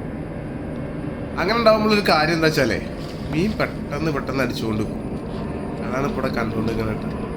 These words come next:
ഇങ്ങനെ മീൻ അടിക്കുമ്പോൾ അതൊരു രസമാണ്. എന്താ വെച്ചാ നിന്ന്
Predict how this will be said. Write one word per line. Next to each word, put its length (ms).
ഇങ്ങനെ 340
മീൻ 300
അടിക്കുമ്പോൾ 440
അതൊരു 260
രസമാണ്. 420
എന്താ 200
വെച്ചാ 200
നിന്ന് 420